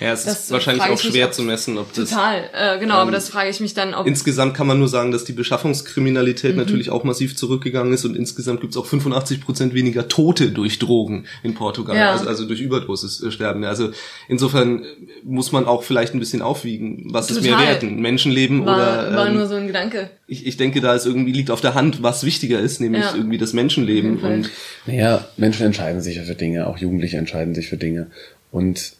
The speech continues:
Speaker 3: nur weil man jetzt, das hört sich vielleicht ein bisschen böse an, aber nur weil man jetzt ziemlich viele Gründe hat, Drogen zu konsumieren, muss das ja nicht so sein.
Speaker 2: Ja.
Speaker 3: Es gibt ja auch extrem viele Leute, die hatten auch keine schönen Kinder, die haben's nicht getan.
Speaker 2: Ja.
Speaker 3: Ja, und auch dieses,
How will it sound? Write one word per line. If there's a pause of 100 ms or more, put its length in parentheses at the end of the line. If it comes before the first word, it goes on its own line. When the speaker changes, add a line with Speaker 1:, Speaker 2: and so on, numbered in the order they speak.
(280)
Speaker 3:
nur
weil
man
jetzt, (200)
das
hört
sich
vielleicht
ein
bisschen
böse
an,
aber
nur
weil
man
jetzt (220)
ziemlich
viele
Gründe
hat,
Drogen
zu
konsumieren,
muss
das
ja
nicht
so
sein. (460)
Speaker 2:
Ja.
Speaker 3:
Es
gibt
ja
auch
extrem
viele
Leute,
die
hatten
auch
keine
schönen
Kinder,
die
haben's
nicht
getan. (140)
Speaker 2:
Ja. (500)
Speaker 3:
Ja, (220)
und
auch
dieses,